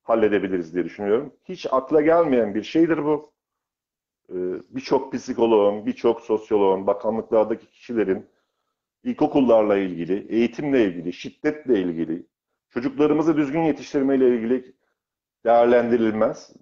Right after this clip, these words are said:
değerlendirilmesi lazım. Bir devlet politikası haline getirilmesi lazım. İlkokullardan itibaren çocuklarımızı aktif balıkçı şeklinde yetiştirmemiz lazım.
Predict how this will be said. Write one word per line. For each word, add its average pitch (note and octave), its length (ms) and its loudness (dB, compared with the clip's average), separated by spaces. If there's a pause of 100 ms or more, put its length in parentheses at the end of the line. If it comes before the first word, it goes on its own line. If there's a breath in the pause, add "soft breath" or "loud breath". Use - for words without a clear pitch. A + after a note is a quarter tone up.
(140)
değerlendirilmesi B2 800 0
lazım. C#3+ 380 2
Bir G2 160 -4
devlet F#3 340 2
politikası D#3+ 460 -6
haline D#3+ 240 -4
getirilmesi C#3 560 -6
lazım. C#3 320 -8 (540)
İlkokullardan A2 760 0
itibaren G#2+ 540 0
çocuklarımızı G#2+ 640 -2
aktif - 460 -6
balıkçı G2 320 -6
şeklinde G#2+ 380 -10
yetiştirmemiz F2+ 600 -8
lazım. D2 260 -10